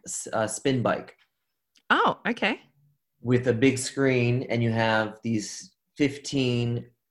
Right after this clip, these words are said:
Speaker 1: hilarious, different, diverse group of women, men, all different backgrounds,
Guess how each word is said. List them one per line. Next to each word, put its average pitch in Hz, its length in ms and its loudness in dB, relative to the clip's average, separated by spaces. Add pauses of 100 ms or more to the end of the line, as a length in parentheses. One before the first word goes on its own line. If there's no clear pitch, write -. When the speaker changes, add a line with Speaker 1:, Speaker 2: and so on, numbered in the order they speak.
Speaker 1:
hilarious, 123 880 2 (260)
different, 131 580 0 (220)
diverse 120 520 0
group 120 240 -8
of 110 260 -6
women, 120 340 0
men, 117 460 0 (380)
all 113 160 2
different 117 280 -2
backgrounds, 110 560 -2